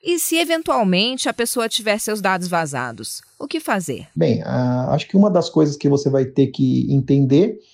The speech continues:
Speaker 2: é que tiro foi esse, da onde que vazou. Por exemplo, se vazou de uma rede social minha, eu tenho que entender que uma rede social é atrelada a outras redes sociais e é atrelada a uma conta de e-mail. Então, se eu perceber que uma rede social,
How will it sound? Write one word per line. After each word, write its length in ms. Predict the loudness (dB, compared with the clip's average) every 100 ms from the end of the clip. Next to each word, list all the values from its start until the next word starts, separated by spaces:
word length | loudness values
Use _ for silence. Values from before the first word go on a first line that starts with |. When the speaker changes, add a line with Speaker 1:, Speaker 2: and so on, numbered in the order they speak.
| _ -18 -4
Speaker 2:
é 80 | -2
que 100 | 0
tiro 220 | 4 4
foi 220 | 6 4
esse, 340 | 4 2 -6 -2
da 220 | 2 4
onde 220 | 4 4
que 100 | 4
vazou. 360 | 2 4 4 2 0
Por 140 | 2
exemplo, 340 | 4 4 0 -2
se 100 | 0
vazou 300 | 2 2 2
de 80 | 4
uma 160 | 6
rede 220 | 6 4
social 500 | 2 0 2 2 4
minha, 320 | 4 4 2 -2 _ _ _ _ _
eu 120 | 0 2
tenho 180 | 4
que 100 | 4
entender 520 | 4 6 4 6 6 4
que 100 | 2
uma 140 | 4
rede 160 | 2 2
social 360 | 0 2 2
é 100 | 4
atrelada 540 | 2 2 4 4 4 4
a 120 | 6
outras 500 | 6 6 6 4 4
redes 240 | 4 2
sociais 720 | 0 -2 2 4 2 -2 -10 -16 _ _ 0
e 80 | 2
é 40 |
atrelada 600 | 4 4 4 4 4 4
a 40 |
uma 160 | 4 4
conta 280 | 4 4 4
de 100 | 4
e-mail. 420 | 6 4 2 -6 _ _ _ _
Então, 220 | -6 -2 2
se 100 | 0
eu 60 |
perceber 540 | 2 0 2 4 6 4
que 120 | 4
uma 200 | 4 6
rede 240 | 6 4
social, 680 | 2 0 2 2 2 0 -8